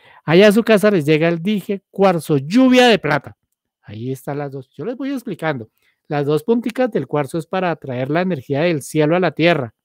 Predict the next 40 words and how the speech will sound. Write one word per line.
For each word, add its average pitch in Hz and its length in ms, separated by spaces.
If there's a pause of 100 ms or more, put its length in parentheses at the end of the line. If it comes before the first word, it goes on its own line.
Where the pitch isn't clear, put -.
(380)
Así 117 280
lo 226 100
que 220 80
hacemos 139 320
es, 170 160 (320)
es 147 180
un, 180 140
un, 180 180
un 185 140
continuo 202 600
flujo 208 380 (300)
de 131 160
traiga 147 340
y 113 60
traiga 117 340
y 98 60
traiga 110 280
y - 80
traiga. - 200 (320)
Todos 196 240
los 185 100
días 156 160
está 147 240
trayendo 170 500 (400)
esa 160 400
energía 143 760 (260)
del 190 480
dinero. 185 560
Tres 240 300
veintiuno, 208 640 (360)
cuatro 196 360
cincuenta 196 420
y 175 40
ocho, 165 220
sesenta 139 400
y 123 60
seis 165 360
noventa 226 1080
y 208 120
cuatro. 202 440